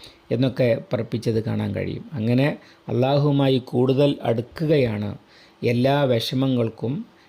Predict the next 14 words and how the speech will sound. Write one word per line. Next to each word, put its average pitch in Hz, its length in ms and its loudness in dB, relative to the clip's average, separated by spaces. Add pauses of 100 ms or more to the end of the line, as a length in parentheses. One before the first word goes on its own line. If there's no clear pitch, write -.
(120)
എല്ലാ 117 260 0
പ്രയാസങ്ങൾക്കും 120 1120 -2 (420)
പരിഹാരം. 104 540 -2 (1200)
അസ്വസ്ഥനായ 127 760 0
കുഞ്ഞ്, 120 440 0 (520)
അസ്വസ്ഥനായ 143 760 2
കുഞ്ഞ് 131 500 0 (640)
ഓടി 135 280 4
വന്ന് 127 380 2 (520)
അമ്മയോട് 135 500 4
ഒട്ടുന്നത് 123 460 0
പോലെ 101 380 -4 (1000)
അള്ളാഹുവിനോട് 120 1000 2 (140)
ഒട്ടുക 113 500 -4